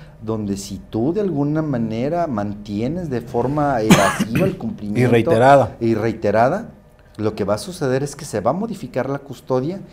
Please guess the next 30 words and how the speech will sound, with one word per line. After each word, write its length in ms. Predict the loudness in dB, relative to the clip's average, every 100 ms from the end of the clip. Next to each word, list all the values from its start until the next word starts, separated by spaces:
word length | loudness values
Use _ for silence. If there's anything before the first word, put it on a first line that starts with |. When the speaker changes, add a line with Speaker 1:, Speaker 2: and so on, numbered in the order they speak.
| -20 -18
Speaker 1:
en 120 | -12 -8
favor 360 | -6 -4 -4
de 60 | -6
aquella 360 | -6 -6 -6 -8
persona 340 | -8 -6 -6
al 120 | -8 -12
que 80 |
se 160 | -10 -10
le 80 | -10
estás 280 | -10 -12 -8
negando 380 | -4 -4 -4 -6
la 100 | -6
convivencia. 680 | -6 -6 -4 -4 -6 -12 -14 -20 -20 -18 -10
Y 320 | -4 -4 -4 -8 -14 -10
entonces 560 | -8 -2 -4 -4 -12
creo 200 | -2 -2 0
que 80 |
ahí 40 | -4
tendría 360 | -2 -4 -2 -2
la 140 | -2
sanción. 480 | -4 -8 -4 -4 -4 -10 -18 -4
La 180 | -4 2
parte 640 | 0 0 -2 2 2 -2 -8 -18 -16 -10
donde 1120 | -2 0 0 2 2 4 2 0 -2 -2 -6 -14 -20 -20 -20 -18
se 220 | -6 -6
pueda 520 | 2 4 8 8 6
sancionar 580 | 4 -4 -2 0 0 0
penalmente 800 | 0 2 2 2 0 0 0 4
a 140 | 4
alguien 400 | 4 2 0 -2